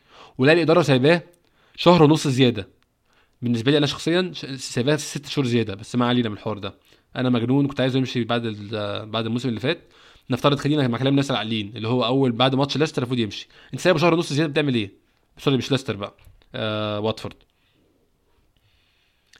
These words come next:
انا بالنسبه لي ك-، انا بالنسبه لي كلعيب او شوف الكلام ده، اه، النادي ده بيهرج، طب قشطه، خلاص بقى، هقضيها. زي بالظبط الطلبه اللي في فصل لما يكتشفوا ان المدرس ما بيعرفش يسيطر على الفصل. الفصل ده عمره ما الناس تقعد فيه ساكته تاني، الفصل ده بيقلب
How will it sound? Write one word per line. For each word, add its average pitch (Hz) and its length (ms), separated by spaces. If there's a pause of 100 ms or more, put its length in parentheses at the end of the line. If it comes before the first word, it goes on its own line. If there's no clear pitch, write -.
انا 147 140
بالنسبه 131 220
لي 170 60
ك-، 151 60
انا 147 160
بالنسبه 139 200
لي 170 60
كلعيب 156 360 (160)
او - 40
شوف - 160
الكلام 147 320
ده، 175 120
اه، 180 180
النادي 175 180
ده 180 80
بيهرج، 139 320
طب 135 160
قشطه، - 200
خلاص 131 200
بقى، 113 140 (800)
هقضيها. 107 460 (540)
زي 135 180
بالظبط 131 500
الطلبه 143 360
اللي 113 120
في - 80
فصل 185 280 (560)
لما 120 260
يكتشفوا 170 680
ان 139 140
المدرس 147 760 (220)
ما 113 40
بيعرفش 120 200
يسيطر 135 220
على 101 80
الفصل. - 320 (540)
الفصل 160 440
ده 170 160
عمره 175 440
ما 160 80
الناس 151 180
تقعد 175 120
فيه 151 120
ساكته 139 220
تاني، 110 260
الفصل 151 280
ده 165 80
بيقلب 160 480